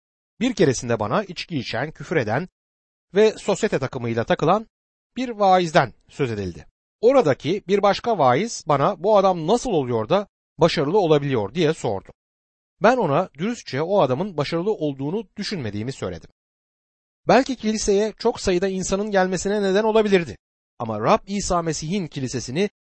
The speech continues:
bina etmediği ortadaydı. Gerçek Tanrı yoluna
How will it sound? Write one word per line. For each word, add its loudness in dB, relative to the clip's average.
bina 2
etmediği -4
ortadaydı. -8
Gerçek 0
Tanrı -4
yoluna -2